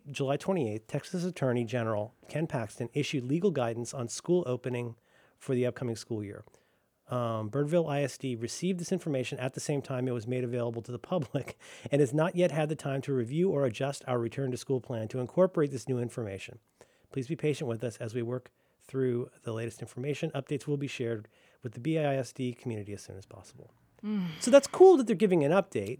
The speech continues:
Speaker 1: but
Speaker 2: Yeah.
Speaker 1: the update is we don't really have much to tell you in an update. And it's July twenty-ninth.
Speaker 2: I can really, I, I, like, I feel that on a, on a much smaller scale. I get questions every day of, like, "When are you reopening your office? When are you reopening
Speaker 1: Yeah.
Speaker 2: your office?" And I'm like,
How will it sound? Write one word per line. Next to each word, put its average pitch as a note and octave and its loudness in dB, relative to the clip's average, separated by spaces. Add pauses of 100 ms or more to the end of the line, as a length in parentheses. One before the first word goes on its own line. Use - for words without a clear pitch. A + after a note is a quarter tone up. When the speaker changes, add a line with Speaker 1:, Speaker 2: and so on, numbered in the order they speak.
Speaker 1:
but D3 -2
Speaker 2:
Yeah. E3+ -6
Speaker 1:
the D#3+ 0
update C#3 0
is E3 2 (260)
we D3+ 0
don't F3+ 2
really C#3 -2
have A#2+ -4
much B2 -4
to A2 -18
tell B2+ -6
you C#3+ -2
in G2+ -4
an G#2 -8
update. - -10 (480)
And D#3+ 4
it's D#3+ 4
July D#3 6
twenty-ninth. B2 -2 (240)
Speaker 2:
I A#3 2
can C4+ 0 (320)
really, A3+ -2
I, G3+ 0
I, - -12 (100)
like, F#3+ -6
I G3 -4
feel A#3 -2
that G#3+ 0
on F3+ 0
a, F3+ 0
on F#3 -2
a F#3+ -2
much F#3+ -2
smaller G3+ 0
scale. E3+ -2
I F#3 -6
get E3+ -2
questions F#3 -4
every E3+ -4
day F3+ 2
of, D#3+ -2
like, D#3 -10
"When D#3+ -6
are E3 -4
you F3+ -2
reopening C4 -2
your D4 -2
office? - -4
When D3+ -8
are E3 -8
you F#3 -6
reopening A3 0
Speaker 1:
Yeah. F#3 -2
Speaker 2:
your E4 -4
office?" G3+ -8
And F3+ -2
I'm F3 -2
like, F3 -2